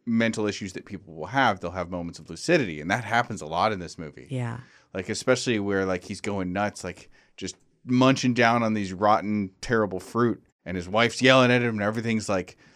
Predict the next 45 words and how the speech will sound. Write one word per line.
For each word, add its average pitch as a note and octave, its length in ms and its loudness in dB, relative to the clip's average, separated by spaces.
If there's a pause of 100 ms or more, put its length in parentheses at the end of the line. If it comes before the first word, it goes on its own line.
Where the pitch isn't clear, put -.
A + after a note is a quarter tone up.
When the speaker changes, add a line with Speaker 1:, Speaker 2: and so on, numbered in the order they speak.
(140)
Speaker 1:
like, F#2 140 -8
th-, A2 160 -8
this, G2 260 -12 (120)
this, G#2 240 -6
like, F#2+ 240 -6
increasing B2 640 0
tense B2+ 440 -2 (120)
tension C3+ 360 2
in A#2+ 120 4
the G#2 100 -2
scene, C3+ 500 4 (260)
and A#2+ 160 4
then A#2 140 4
it, A2+ 220 0
and B2+ 140 4
then A#2 100 8
it's G#2+ 80 -2
just A2 220 -6
like, G2 260 2 (260)
"Yeah, G#3+ 140 10
that's E3+ 140 8
a - 20 -4
good E3 140 4
idea, D3 260 6
honey." E2+ 340 -2 (520)
And G2+ 100 -2
it - 20 2
was G#2 120 -2
just G#2+ 180 -6
like, G#2 220 2
like, G#2 260 -4 (160)
that C#3 200 8
line C#3 240 6
is C3+ 80 0
delivered B2 420 4
so A#2+ 300 0
normally C#3 840 4
Speaker 2:
Yeah. G#2+ 300 -4
Speaker 1:
that A2+ 80 0
it A#2+ 80 0
makes C3 220 4
it, B2+ 80 4
like, G#2 280 0
extra G#2 400 0
unsettling. E2 600 -4